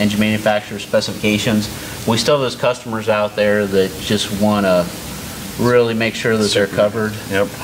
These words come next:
Speaker 1: Uh, you know, racers that are running a lot of cetane, you know, it's, it's a little bit drier. So, uh,
Speaker 2: And speaking of that, I should, I should note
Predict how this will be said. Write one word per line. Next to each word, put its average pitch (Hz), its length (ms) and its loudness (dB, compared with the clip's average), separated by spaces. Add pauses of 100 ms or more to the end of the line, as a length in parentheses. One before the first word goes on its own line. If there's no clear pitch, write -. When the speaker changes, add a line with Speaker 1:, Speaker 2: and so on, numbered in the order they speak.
(200)
Speaker 1:
Uh, 98 300 2 (100)
you 104 100 -2
know, 98 80 4
racers 107 520 0
that 104 120 2
are 101 60 2
running 101 420 0 (220)
a 107 40 2
lot 107 220 6
of 101 60 -2
cetane, 107 680 0 (380)
you 95 60 -4
know, 95 180 4
it's, - 280 -2
it's 104 160 0
a 104 40 0
little 104 180 4
bit 104 160 0
drier. 104 460 2 (180)
So, 98 480 0
uh, 92 180 -2 (180)
Speaker 2:
And 120 80 -10
speaking 180 420 0
of 110 100 2
that, 113 240 2
I 110 120 -8
should, 117 280 -6
I 117 60 2
should 117 180 0
note 123 300 2